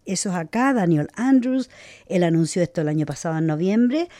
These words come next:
pero desde el primero de febrero ya es una ley y las personas que sigan utilizando pajillas y remove-,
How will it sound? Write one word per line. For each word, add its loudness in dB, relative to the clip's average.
pero 4
desde -2
el -6
primero -2
de 0
febrero 0
ya 2
es -6
una 0
ley 4
y -8
las -2
personas -4
que -8
sigan 2
utilizando 0
pajillas 0
y 0
remove-, -2